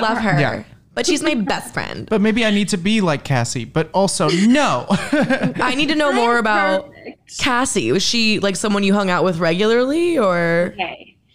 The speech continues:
Speaker 2: So Cassidy Russell was her name.
Speaker 3: <gasps>
Speaker 2: And she's married
Speaker 3: Wait,
Speaker 2: now,
Speaker 3: I know
Speaker 2: so
Speaker 3: Cass-, wait, Cassidy Russell? Like
Speaker 2: Ugh,
Speaker 3: from Deep Schwa?
Speaker 2: probably not.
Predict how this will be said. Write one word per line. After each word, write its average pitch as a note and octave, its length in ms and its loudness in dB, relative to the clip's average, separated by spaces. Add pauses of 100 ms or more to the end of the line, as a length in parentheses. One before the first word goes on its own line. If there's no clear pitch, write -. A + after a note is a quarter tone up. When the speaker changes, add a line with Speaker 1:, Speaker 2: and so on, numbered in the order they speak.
(440)
Speaker 2:
So F3 880 -4 (200)
Cassidy G#3 580 -6
Russell F3+ 440 -6
was D3+ 200 -12
her C#3 120 -12
name. - 520 -14 (180)
Speaker 3:
<gasps> - 60 -6
Speaker 2:
And G3+ 260 0
she's G#3+ 380 -8
married B3+ 240 0
Speaker 3:
Wait, G#3 100 -4
Speaker 2:
now, C4 120 0
Speaker 3:
I F#4+ 60 0
know F#4+ 180 2
Speaker 2:
so - 20 -2
Speaker 3:
Cass-, - 460 -2
wait, A#3 360 -4
Cassidy A#3 380 -4
Russell? E3 880 -4
Like F#3+ 180 -2
Speaker 2:
Ugh, F#3+ 200 -10
Speaker 3:
from F3+ 280 2 (160)
Deep G#3+ 140 0
Schwa? C#4 320 0
Speaker 2:
probably F4+ 260 -2
not. E3 340 -4